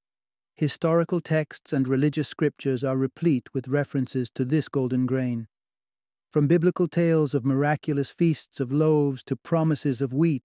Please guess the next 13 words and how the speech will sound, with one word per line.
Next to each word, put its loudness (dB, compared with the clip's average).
as -6
a -2
sign 0
of -4
prosperity 0
in 0
the 0
promised -2
land, 0
its -2
significance 0
is -2
undeniable. 0